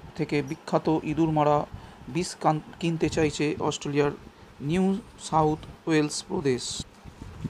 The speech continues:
কয়েকদিন আগেই সোশ্যাল মিডিয়ায় ভাইরাল হয়েছিল অস্ট্রেলিয়ার টটেনহ্যাম, নিউ সাউথ ওয়েলস প্রদেশ সহ একাধিক অঞ্চলের বেশ কিছু ছবি। মেঠো ইঁদুর থেকে ধেড়ে ইঁদুরের তাণ্ডবে অতিষ্ঠ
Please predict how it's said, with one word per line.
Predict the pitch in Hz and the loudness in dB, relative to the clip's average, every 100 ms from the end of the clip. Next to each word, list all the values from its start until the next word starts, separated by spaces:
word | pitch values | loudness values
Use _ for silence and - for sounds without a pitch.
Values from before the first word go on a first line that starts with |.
| - - - - - - - - - - - | -10 -20 -20 -18 -16 -14 -10 -10 -10 -16 -2
কয়েকদিন | 170 185 175 202 | 4 4 4 4
আগেই | 190 175 180 | 8 8 6
সোশ্যাল | 180 170 180 180 | 0 0 2 4
মিডিয়ায় | 175 165 175 170 | 2 2 2 2
ভাইরাল | 135 156 165 170 | 2 4 4 4
হয়েছিল | 160 160 156 | 2 0 2
অস্ট্রেলিয়ার | 160 151 151 165 156 156 151 - - - - - - | 4 4 0 0 2 4 2 -4 -6 -8 -12 -16 -2
টটেনহ্যাম, | 175 160 180 160 151 156 175 - - - - - - - - | 0 2 2 2 2 0 -4 -10 -14 -12 -14 -16 -20 -20 -16
নিউ | 156 143 190 190 | -6 2 4 2
সাউথ | 185 170 156 156 - - | 2 8 8 8 0 -2
ওয়েলস | 160 156 151 - | 4 4 4 -2
প্রদেশ | 170 156 160 | 0 0 2
সহ | - 156 156 - | 2 4 4 4
একাধিক | 156 160 151 156 - | 0 2 2 0 0
অঞ্চলের | 151 147 151 147 | -2 0 0 2
বেশ | 147 156 - | 0 -2 -4
কিছু | 160 160 | -6 -6
ছবি। | - 147 127 113 - - - - - - - 127 | 0 0 0 -4 -10 -16 -16 -16 -12 -10 -10 -2
মেঠো | 147 165 185 180 180 | -2 2 6 6 6
ইঁদুর | 165 175 165 | 2 2 2
থেকে | 160 165 151 151 - | -2 2 0 -2 -8
ধেড়ে | 120 156 180 | -2 4 6
ইঁদুরের | 170 156 160 160 - | 6 4 2 2 4
তাণ্ডবে | 151 160 165 143 127 - | 4 6 4 4 0 -2
অতিষ্ঠ | 147 117 - - | -2 -4 -4 0